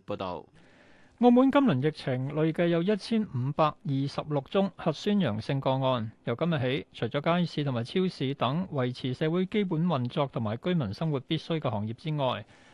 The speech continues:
Speaker 2: 其他工商業活動都要暫停一個星期。今朝早街上嘅人流唔多，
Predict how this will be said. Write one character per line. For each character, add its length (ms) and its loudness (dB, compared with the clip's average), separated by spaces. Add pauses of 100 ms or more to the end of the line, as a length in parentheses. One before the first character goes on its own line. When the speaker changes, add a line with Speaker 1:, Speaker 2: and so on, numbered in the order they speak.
Speaker 2:
其 140 -2
他 200 0
工 280 0
商 220 0
業 120 0
活 120 -6
動 300 0
都 120 -2
要 120 0
暫 320 -2
停 220 -4
一 100 -2
個 120 -2
星 160 -4
期。 240 -4 (420)
今 120 4
朝 140 4
早 160 0
街 240 2
上 220 -2
嘅 60 0
人 180 -2
流 200 -2
唔 200 -4
多， 260 2